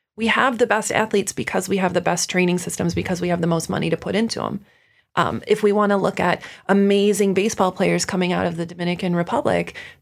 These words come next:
there's a reason why. They put a ton of money into developing baseball players. You know, so you can always follow the money in sport, and it is,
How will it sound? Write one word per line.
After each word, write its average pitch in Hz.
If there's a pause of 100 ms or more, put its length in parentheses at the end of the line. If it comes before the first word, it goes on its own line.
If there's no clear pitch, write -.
(100)
there's 180
a 196
reason 214
why. 214
They 180
put -
a 220
ton 220
of 220
money 220
into 196
developing 185
baseball 214
players. - (440)
You 240
know, -
so 302 (420)
you 254
can 277
always 240
follow 214
the 202
money 185
in 233
sport, 285
and 196
it -
is, 180